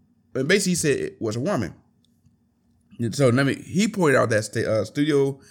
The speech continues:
head, Shannon Standstill, was a woman. And, you know, at first I read that, like, okay,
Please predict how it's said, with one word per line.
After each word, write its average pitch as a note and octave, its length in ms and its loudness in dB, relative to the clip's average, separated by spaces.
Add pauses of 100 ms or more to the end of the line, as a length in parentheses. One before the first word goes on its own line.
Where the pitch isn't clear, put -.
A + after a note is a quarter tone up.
(280)
head, A#2+ 340 0
Shannon B2+ 540 -6
Standstill, A2+ 480 -6
was G2+ 160 -6
a D2+ 40 -12
woman. D#2 280 -10 (1040)
And, C#3 380 4
you G#3+ 60 0
know, E3+ 120 4
at D#3 100 2
first E3+ 280 -2
I D#3 40 0
read C3+ 240 0
that, A2+ 80 2
like, G#2+ 100 0
okay, G#2+ 320 -4